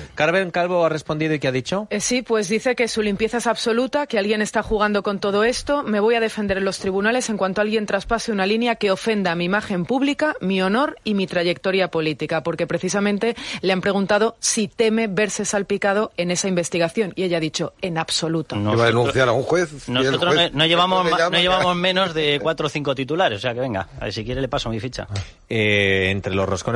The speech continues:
Speaker 1: y las querellas estás haciendo la tarde, Cuesta, pero como decía
Speaker 4: <laughs>
Speaker 1: da-, Tomás, tu primo, eh,
Speaker 2: Han preguntado si era familia.
Speaker 1: Sí, que
Speaker 2: Han
Speaker 1: sí.
Speaker 2: llamado a Centralita.
Speaker 1: ¿Ah, sí?
Speaker 2: Sí, sí, han
Speaker 3: ¿Cuesta en cuesta?
Speaker 2: Sí, sí.
Speaker 3: Somos familia lejana, ¿verdad?
Speaker 1: Sí. Sí, primos segundos. Si yo, estos son los, los gemelos golpeando veces.
Speaker 4: <laughs>
Speaker 1: Eh,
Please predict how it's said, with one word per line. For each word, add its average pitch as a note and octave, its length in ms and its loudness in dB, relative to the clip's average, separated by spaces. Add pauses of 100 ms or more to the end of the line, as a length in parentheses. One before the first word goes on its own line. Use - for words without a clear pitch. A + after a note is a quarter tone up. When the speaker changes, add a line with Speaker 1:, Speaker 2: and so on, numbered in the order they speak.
(100)
Speaker 1:
y B2+ 40 -2
las B2 140 0
querellas A#2+ 460 0
estás G#2 240 -4
haciendo G#2+ 260 -2
la F#2+ 120 0
tarde, E2+ 1080 0
Cuesta, G2 400 -2
pero G#2+ 180 -2
como G2+ 200 -2
decía A#2+ 340 2
Speaker 4:
<laughs> - 20 2
Speaker 1:
da-, A#2+ 440 4 (100)
Tomás, B2 500 0
tu G2 140 -6
primo, A#2 460 -2 (160)
eh, G#2+ 400 0
Speaker 2:
Han G2 600 -4
preguntado A3+ 340 -2
si A#3+ 80 -2
era A#3 120 0
familia. F3+ 560 -4 (460)
Speaker 1:
Sí, - 140 2
que G#3 60 2
Speaker 2:
Han G#3+ 60 2
Speaker 1:
sí. G#3+ 60 4
Speaker 2:
llamado A3 320 4
a E3 60 -2
Centralita. F#3 720 -2
Speaker 1:
¿Ah, G#2 80 -8
sí? A#2+ 240 -4
Speaker 2:
Sí, G3+ 100 0
sí, A#3 140 0
han F3+ 200 0
Speaker 3:
¿Cuesta F3+ 220 2
en E3 80 2
cuesta? D#3+ 380 0
Speaker 2:
Sí, A3+ 160 -2
sí. A3 180 -4
Speaker 3:
Somos B2+ 180 0
familia C3 300 2
lejana, A#2+ 380 0
¿verdad? G#2+ 240 -4
Speaker 1:
Sí. G2 100 0
Sí, F#2 320 -4
primos A#2+ 300 0
segundos. A#2 560 -2
Si G2+ 260 -2
yo, A#2 1200 4
estos A2+ 220 -6
son B2+ 160 -2
los, A#2 320 -2
los A#2 180 -2
gemelos C3 360 0
golpeando A#2 500 0
veces. A2 520 -2
Speaker 4:
<laughs> - 280 0
Speaker 1:
Eh, - 500 2